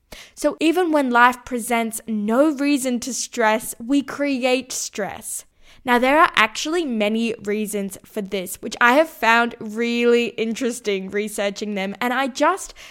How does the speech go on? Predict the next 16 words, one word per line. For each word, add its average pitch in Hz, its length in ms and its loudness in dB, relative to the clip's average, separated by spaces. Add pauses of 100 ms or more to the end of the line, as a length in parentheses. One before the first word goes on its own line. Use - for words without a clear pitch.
(120)
had 233 300 4
to 320 80 0
have 226 260 2
a 214 40 6
laugh 196 400 4
at 220 60 -2
a 214 60 -2
couple 247 340 -2
of 240 120 0
them 285 220 2
<laughs> - 0 -
because 269 640 2
I 208 140 0
can 240 320 -4
definitely 208 720 0
relate. 185 600 -6